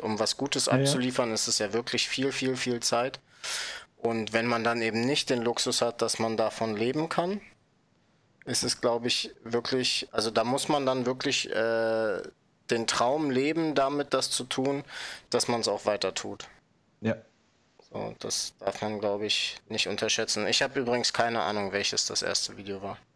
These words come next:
Speaker 1: Ich habe
Speaker 2: Aber du hast auch zweitausendelf schon aktiv gespielt?
Speaker 1: Ja, das war mein zweieinhalbstes Ligajahr.
Speaker 2: Ja.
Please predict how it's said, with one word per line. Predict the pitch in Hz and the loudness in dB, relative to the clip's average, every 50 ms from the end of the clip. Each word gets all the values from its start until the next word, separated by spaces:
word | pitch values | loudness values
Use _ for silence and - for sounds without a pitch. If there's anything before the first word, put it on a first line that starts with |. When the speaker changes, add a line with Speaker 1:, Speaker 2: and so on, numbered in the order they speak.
| _ _ _ | _ _ _
Speaker 1:
Ich | - - - | -10 -8 -8
habe | - 90 - 85 - - _ _ _ _ _ _ _ _ _ _ _ _ _ _ _ _ - - - | -8 -8 -10 -12 -14 -16 _ _ _ _ _ _ _ _ _ _ _ _ _ _ _ _ -20 -20 -4
Speaker 2:
Aber | - 160 | 0 2
du | 143 160 | 4 4
hast | 175 170 | 4 4
auch | 170 190 180 - | 2 0 0 0
zweitausendelf | - - 170 160 - 165 165 156 160 147 - 135 156 202 226 - - - - - | 0 -2 -2 0 2 2 2 4 4 4 4 4 4 2 2 0 -6 -12 -12 -10
schon | 156 - - 185 185 190 190 190 170 147 - - - - _ _ _ _ | -8 -2 0 4 4 6 6 6 4 2 0 -6 -14 -20 _ _ _ _
aktiv | - 156 - - - - 180 165 - - | -2 -2 -2 0 2 4 4 4 4 2
gespielt? | - 165 - - - 151 120 110 98 92 - 139 | 0 0 0 4 4 6 6 6 4 4 2 4
Speaker 1:
Ja, | 131 127 123 | 4 4 2
das | 117 120 - - 120 | 2 2 0 2 2
war | 123 123 123 | 2 2 4
mein | 123 127 127 123 123 123 127 127 127 120 - - - - - - - - - - - - - - | 4 2 2 2 2 2 2 2 0 0 0 0 0 0 0 -2 -2 -2 -2 -2 -2 -4 -2 0
zweieinhalbstes | - - - - 123 131 135 131 120 127 131 135 131 - - 135 123 - - | 0 0 4 4 4 4 2 2 2 2 2 4 2 0 2 2 0 0 2
Ligajahr. | 127 127 123 120 110 104 101 101 101 104 101 - - - - - - - - - - _ _ _ _ _ _ - | 0 2 4 4 4 4 2 2 2 0 -2 -4 -8 -12 -16 -18 -18 -20 -20 -20 -20 _ _ _ _ _ _ -6
Speaker 2:
Ja. | - 156 127 - | 0 0 0 0